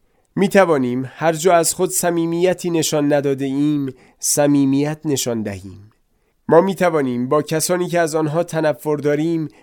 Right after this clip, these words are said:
با عدالت و احترام رفتار کنیم. شاید بتوانیم با تغییر روش آنها را درک کنیم و به آنها کمک کنیم.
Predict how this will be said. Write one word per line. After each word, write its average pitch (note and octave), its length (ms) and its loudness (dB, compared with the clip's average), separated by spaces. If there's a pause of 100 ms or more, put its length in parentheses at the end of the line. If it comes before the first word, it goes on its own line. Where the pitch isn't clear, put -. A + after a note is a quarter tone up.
(140)
با D#3 220 4 (100)
عدالت D#3 720 0
و D#3 160 -2
احترام D3+ 640 -2
رفتار B2+ 460 -4
کنیم. G2+ 460 -12 (160)
شاید G3 500 4
بتوانیم B2+ 680 0 (300)
با C#3 160 4
تغییر E3+ 680 -2
روش E3+ 340 -4
آنها D#3 360 -2
را E3+ 120 2
درک D#3+ 600 -2
کنیم C3 540 -2 (300)
و C#3 80 2
به C#3+ 100 2
آنها C3 540 -2
کمک C#3+ 440 -6
کنیم. G#2 480 -12